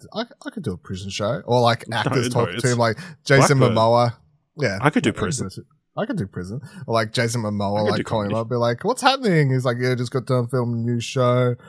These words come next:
Speaker 1: And, "Oh yeah, all this, this,
Speaker 2: Sure,
Speaker 1: I could do
Speaker 2: everybody's
Speaker 1: that."
Speaker 2: got
Speaker 1: Like,
Speaker 2: one.
Speaker 1: <laughs> everyone's gonna, and then, like, and then, then just rolls over a bit. It's like, "I could do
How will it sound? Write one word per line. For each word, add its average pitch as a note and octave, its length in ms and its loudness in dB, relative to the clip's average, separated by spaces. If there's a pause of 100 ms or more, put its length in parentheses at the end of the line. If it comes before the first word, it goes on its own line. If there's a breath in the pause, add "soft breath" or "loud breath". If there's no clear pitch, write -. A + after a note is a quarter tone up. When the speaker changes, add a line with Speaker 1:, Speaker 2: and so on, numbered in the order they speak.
(140 loud breath)
Speaker 1:
And, A2+ 120 -4
"Oh B2 120 4
yeah, F3+ 260 12
all F#3 180 12
this, F3+ 200 4
this, F3 100 0
Speaker 2:
Sure, F3+ 120 8
Speaker 1:
I C#3 40 4
could A2+ 60 0
do C#3 60 10
Speaker 2:
everybody's C#3+ 360 6
Speaker 1:
that." - 80 -2
Speaker 2:
got G#2+ 80 0
Speaker 1:
Like, C#3 220 4
Speaker 2:
one. D#3 160 -6 (240)
Speaker 1:
<laughs> - 220 -12
everyone's E3+ 360 6
gonna, B2+ 220 0
and C3+ 80 0
then, D3 160 6
like, C3+ 300 2
and B2+ 140 0
then, C#3+ 140 2
then - 200 -2
just A#2 160 -4
rolls G#2 260 -6
over G#2+ 240 -8
a D#3 60 -6
bit. A2 120 -10
It's A#2 100 -10
like, C3+ 120 -6
"I E3+ 1080 -10
could C4 180 -12
do C#3 260 -8